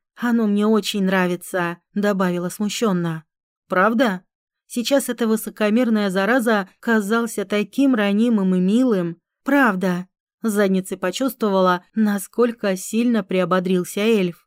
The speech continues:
Вцепился стальной хваткой в мои бёдра, прижимая к себе, вдавливаясь горячим стволом прямо в промежность.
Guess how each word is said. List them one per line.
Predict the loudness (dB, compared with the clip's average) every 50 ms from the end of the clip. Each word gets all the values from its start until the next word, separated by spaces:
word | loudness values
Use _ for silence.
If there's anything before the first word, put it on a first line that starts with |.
| _ _ _
Вцепился | -4 -2 0 2 2 2 2 0 -4
стальной | -4 -2 0 0 2 2 0 0
хваткой | -2 -2 0 0 0 -2 -2 -4 -4 -2
в | 0
мои | 0 0 0 0
бёдра, | 0 2 2 2 2 2 2 2 0 0 -2 -6 _ _
прижимая | -2 0 0 2 2 0 0 2 2 0 0 -2
к | -4
себе, | -6 -6 -6 -4 0 0 2 2 0 -2 -4 -10 _ _ _
вдавливаясь | -4 -2 0 2 2 2 2 2 0 0 0 -2 -2 0
горячим | 0 0 0 0 0 -2 -4 -8
стволом | -8 -4 -2 -2 0 2 2 2 0 0
прямо | 0 -2 0 0 -2 -2
в | -4 -4
промежность. | -2 0 0 2 2 2 2 2 2 2 0 0 0 -2 -6 _